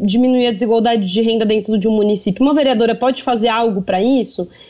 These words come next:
Claro, dá pra gente pensar no que é tributo municipal. Então, a gente tem três tributos que são de competência municipal, que é o I P T U, I T B I e o I S S, e a gente pode olhar se é possível mexer e ter uma alíquota mais progressiva aqui ou ali,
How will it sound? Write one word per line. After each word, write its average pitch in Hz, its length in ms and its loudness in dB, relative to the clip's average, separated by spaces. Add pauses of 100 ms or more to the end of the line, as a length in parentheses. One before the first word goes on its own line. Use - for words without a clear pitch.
(140)
Claro, 277 280 0
dá 262 120 0
pra 330 120 -4
gente 302 280 0
pensar 285 400 0
no 311 100 0
que 320 80 -4
é - 20 -2
tributo 277 380 0
municipal. 302 580 0
Então, 196 160 -2
a 196 60 -2
gente 226 140 -2
tem 240 160 -2
três 240 260 0
tributos 254 420 0
que - 80 -16
são 262 140 0
de 247 80 -4
competência 254 560 -2
municipal, 247 640 -2
que - 80 -8
é 208 40 -2
o - 20 -6
I 190 40 -8
P 220 100 -2
T 214 180 -2
U, 233 240 0
I 233 40 -2
T 226 160 -4
B 190 180 2
I 190 240 0 (260)
e 208 60 0
o - 20 2
I 214 100 2
S 202 280 0
S, 269 360 -2
e 330 40 0
a 294 40 2
gente 330 200 0
pode 330 240 0
olhar 302 320 0
se 320 100 -6
é 311 60 -2
possível 285 720 0 (220)
mexer 247 720 2
e 226 60 0
ter 233 200 -4
uma 233 140 0
alíquota 226 380 -2
mais 214 200 -2
progressiva 202 800 0
aqui 180 180 -4
ou 185 60 2
ali, 220 480 2